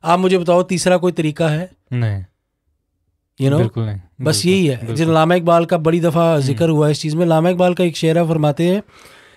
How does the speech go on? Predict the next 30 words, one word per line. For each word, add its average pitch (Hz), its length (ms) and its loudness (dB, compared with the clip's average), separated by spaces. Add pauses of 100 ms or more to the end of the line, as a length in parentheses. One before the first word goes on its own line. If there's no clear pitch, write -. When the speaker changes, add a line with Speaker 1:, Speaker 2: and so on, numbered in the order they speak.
(180)
Speaker 1:
कि 185 80 0
दिल 190 300 2
अगर 220 200 2
साफ 180 440 2
ना 190 180 2
हो 185 240 2
तो 190 180 0
हो 160 200 0
सकता 165 420 -2
नहीं, 151 400 -2 (240)
Speaker 2:
हम्म। 113 320 -10
Speaker 1:
दिल 151 220 2
अगर 160 160 2
साफ 147 360 2
ना 151 140 2
हो 151 320 2 (340)
तो - 60 0
हो 151 200 2
सकता 160 400 -2
नहीं, 156 400 0 (320)
वरना 147 380 0
इब्लीस 143 360 0
को 190 140 -2
भी 175 160 0
आते 147 280 0
थे 139 380 -2
वजू 123 280 -4
के 135 120 -6
फ़राइज़ 117 400 -6
बहुत। 107 260 -10